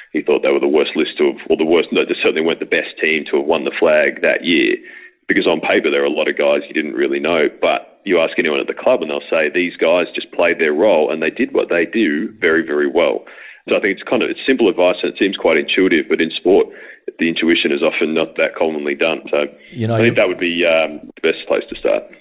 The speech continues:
Speaker 2: You made a comment before about the fact that in twenty eleven or twenty twelve you were struggling with injuries and you were focusing probably too much on what you weren't good at as opposed to what you were good at.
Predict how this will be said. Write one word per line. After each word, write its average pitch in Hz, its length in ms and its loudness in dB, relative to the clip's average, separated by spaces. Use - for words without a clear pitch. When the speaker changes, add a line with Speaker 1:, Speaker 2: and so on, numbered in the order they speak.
Speaker 2:
You 123 160 0
made 139 180 4
a 120 60 2
comment 117 280 2
before 104 400 2
about 95 360 0
the 101 80 -6
fact 98 240 -2
that 92 100 0
in 92 200 -2
twenty 104 280 0
eleven 95 320 2
or 95 80 0
twenty 92 300 -2
twelve 98 420 0
you 95 80 0
were 92 80 -2
struggling 101 380 2
with 95 100 2
injuries 95 460 0
and 90 80 -2
you 90 80 -2
were 87 80 -4
focusing 95 540 0
probably 95 340 2
too 104 160 0
much 101 200 0
on 98 160 2
what 95 140 0
you 98 100 0
weren't 107 220 2
good 95 140 2
at 95 80 4
as 95 160 2
opposed 95 340 -2
to 101 60 -8
what 101 160 -8
you 101 100 -4
were 104 160 2
good 95 140 0
at. 98 180 -2